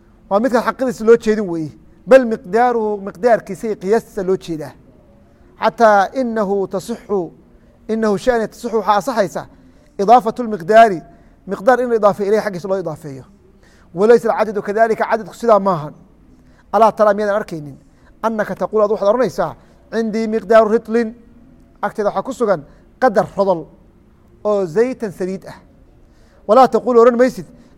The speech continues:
"Cindii miqdaaru cishriina rajulan, agteeda waxaa ku sugan labaatan qadarkood,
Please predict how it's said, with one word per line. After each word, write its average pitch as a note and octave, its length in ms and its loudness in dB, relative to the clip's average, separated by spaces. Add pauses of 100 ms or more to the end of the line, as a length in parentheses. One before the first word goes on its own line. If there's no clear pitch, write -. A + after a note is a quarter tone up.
(120)
"Cindii A#3+ 420 -2
miqdaaru A3 560 0 (100)
cishriina B3 600 -4 (180)
rajulan, G3 420 -2 (720)
agteeda G#3+ 300 -2
waxaa F#3 140 -4
ku C4+ 120 -8
sugan G#3 280 -2
labaatan F#3+ 520 0
qadarkood, F3+ 640 -2